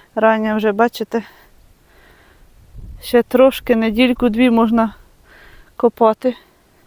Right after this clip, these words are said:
Ну, копати взагалі викопувати. Ми то копаємо вже давно, їмо. Базилік цвіте. Треба позламувати цвіт, потім буде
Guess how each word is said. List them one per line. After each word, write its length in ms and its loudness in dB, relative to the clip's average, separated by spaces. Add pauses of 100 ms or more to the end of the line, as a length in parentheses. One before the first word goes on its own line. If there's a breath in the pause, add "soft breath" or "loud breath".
(640 soft breath)
Ну, 180 2 (100)
копати 400 0
взагалі 380 0
викопувати. 720 -2 (960 soft breath)
Ми 140 -2
то 140 0
копаємо 520 0
вже 140 0
давно, 300 4
їмо. 380 -2 (1900 loud breath)
Базилік 460 0
цвіте. 380 0 (840 soft breath)
Треба 320 2
позламувати 640 2
цвіт, 380 0 (1300 loud breath)
потім 360 0
буде 300 2